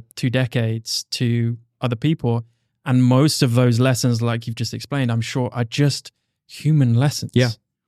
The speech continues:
Speaker 1: They're not so much about the techniques of photography. Yes, there, there's obviously we all need to learn the basic elements of photography, but most of it is, like you said, that reinforcement, that hopefully expunging a bit of imposter syndrome, just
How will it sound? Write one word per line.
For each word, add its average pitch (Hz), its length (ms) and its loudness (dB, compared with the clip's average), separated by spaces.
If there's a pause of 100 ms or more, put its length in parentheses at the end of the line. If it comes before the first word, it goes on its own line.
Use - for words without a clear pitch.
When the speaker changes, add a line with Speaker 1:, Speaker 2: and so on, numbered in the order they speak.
(240)
Speaker 1:
They're 135 100 4
not 156 220 4
so 147 180 2
much 156 300 0
about 139 260 0
the 135 80 -2
techniques 139 580 -2
of 120 80 -8
photography. 135 460 -6
Yes, 151 400 0
there, 139 260 -8
there's 135 300 -4 (420)
obviously 143 540 0
we 127 100 4
all 123 140 4
need 123 180 2
to 131 100 -4
learn 120 360 0 (360)
the 120 80 -4
basic 127 460 0
elements 123 320 2
of - 40 -16
photography, 160 280 -4
but 120 180 -6
most 143 480 2
of 143 120 2
it 101 180 0
is, 120 340 0 (380)
like 127 140 -6
you 127 80 -2
said, 160 280 0
that 92 160 -4
reinforcement, 151 1000 2
that 123 200 -6 (140)
hopefully 135 440 -2
expunging 135 800 0
a 123 60 2
bit 123 140 0
of 117 100 0
imposter 151 420 0
syndrome, 139 640 0
just 175 320 -4